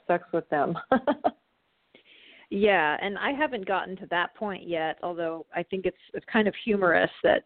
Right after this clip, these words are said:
Speaker 2: some people have that going on, to be honest. I mean,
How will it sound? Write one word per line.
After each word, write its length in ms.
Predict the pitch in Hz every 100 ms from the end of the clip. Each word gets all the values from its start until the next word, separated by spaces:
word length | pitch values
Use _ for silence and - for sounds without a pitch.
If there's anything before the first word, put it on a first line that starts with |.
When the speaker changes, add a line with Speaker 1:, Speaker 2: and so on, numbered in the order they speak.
| -
Speaker 2:
some 120 | 196
people 260 | 208 - 175
have 240 | 180 160
that 220 | 160 -
going 320 | 170 160 160
on, 260 | 156 156 160 165 -
to 60 | 165
be 120 | 165
honest. 380 | 170 170 175 - _ - - -
I 80 | 190
mean, 180 | 202